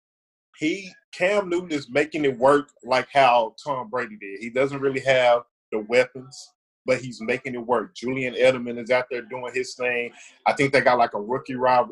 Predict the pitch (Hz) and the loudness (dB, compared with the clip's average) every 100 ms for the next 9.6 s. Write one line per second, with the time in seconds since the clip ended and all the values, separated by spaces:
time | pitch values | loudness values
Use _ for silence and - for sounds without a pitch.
0 | - 107 123 120 113 - 135 131 123 120 | -6 0 2 2 -4 -10 -8 -6 -4 -4
1 | 117 123 110 - 123 - 139 120 120 107 | -4 -6 -6 -6 -6 -2 2 2 2 -4
2 | 123 120 113 110 127 131 - - - - | -8 -8 -10 -2 2 2 0 -20 -20 -20
3 | - _ - 156 139 131 - 143 147 127 | -20 _ 2 6 6 4 0 0 0 -2
4 | 143 135 151 156 - 147 139 120 135 131 | -4 -4 -2 -2 0 0 0 -2 -2 -2
5 | 123 - _ _ _ - 135 - 143 131 | -6 -14 _ _ _ -2 -2 -2 -8 -8
6 | 110 135 127 107 101 90 - - 113 107 | -4 -4 -4 -8 -10 -10 -16 -14 -6 -4
7 | 104 - _ _ _ - 143 143 135 117 | -4 -8 _ _ _ 0 6 6 4 -2
8 | 113 131 131 123 110 127 143 127 120 113 | 4 6 6 2 -4 -2 0 -2 -4 -4
9 | 107 117 139 120 104 | -6 0 4 4 0